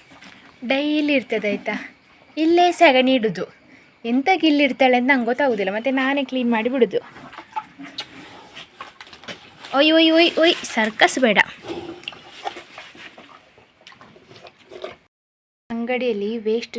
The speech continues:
ಶುಂಠಿ ಸಿಗ್ತದಲ್ಲ, ಅದನ್ನು ತಗೊಂಡು ಬಂದು ನಾನು ಪಾಟಲ್ಲಿ ಹಾಕಿದೆ ಆಯ್ತಾ. ನನಗೆ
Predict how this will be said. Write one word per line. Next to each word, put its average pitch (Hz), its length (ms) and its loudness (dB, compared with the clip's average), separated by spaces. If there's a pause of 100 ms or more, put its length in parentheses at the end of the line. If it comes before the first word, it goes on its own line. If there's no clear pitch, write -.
ಶುಂಠಿ 220 360 -6
ಸಿಗ್ತದಲ್ಲ, 180 420 -12 (160)
ಅದನ್ನು 196 300 -10
ತಗೊಂಡು 233 320 -4
ಬಂದು 208 240 -6
ನಾನು 226 120 -8 (120)
ಪಾಟಲ್ಲಿ 226 420 -6
ಹಾಕಿದೆ 208 380 -14
ಆಯ್ತಾ. 220 180 -16 (720)
ನನಗೆ 240 300 -2